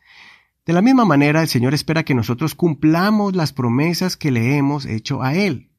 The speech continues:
de servirle, de adorarle y serle fiel, ya que confiamos que el Señor cumplirá siempre sus promesas a nosotros. Además de eso, también cumplamos las promesas que le hemos hecho a alguien, incluyendo a los miembros de nuestro hogar.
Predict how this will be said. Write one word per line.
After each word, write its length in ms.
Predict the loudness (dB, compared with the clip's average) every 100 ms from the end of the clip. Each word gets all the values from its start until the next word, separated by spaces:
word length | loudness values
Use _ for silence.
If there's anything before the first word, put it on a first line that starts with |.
| _ _
de 140 | -2 0
servirle, 640 | 0 2 4 4 2 0
de 100 | -2
adorarle 640 | -4 -2 0 2 0 -2 -4
y 120 | -6
serle 340 | -6 -6 -6 -4
fiel, 460 | 0 2 0 -4 _ _ _
ya 140 | -2
que 120 | -2 0
confiamos 580 | -2 0 0 2 0
que 160 | 0 0
el 100 | 0
Señor 320 | 0 0 0
cumplirá 520 | -2 -4 0 2 2
siempre 600 | -2 0 2 2 0 -2 -2
sus 200 | -4 -4
promesas 720 | -4 -2 0 0 -2 -6 -4
a 220 | 0 0
nosotros. 960 | 0 -2 -2 -2 0 -2 -2 -4 -14 _ _ _ _ _ _
Además 340 | -4 0 0 2
de 180 | 2
eso, 340 | 2 2 -2 -4 _
también 300 | -4 2 2
cumplamos 640 | 0 -4 0 2 2 0 -8
las 200 | -6 -6
promesas 540 | -2 0 2 0 0 -2
que 120 | -2
le 80 | 0
hemos 220 | 0 0
hecho 280 | -2 -2 -2
a 240 | -2 0
alguien, 400 | 0 0 -2 -6 _ _
incluyendo 480 | -6 -2 -2 0 2
a 20 |
los 120 | 2 2
miembros 300 | 0 -2 -2
de 100 | -2
nuestro 280 | -2 -6
hogar. 420 | -4 0 0 -2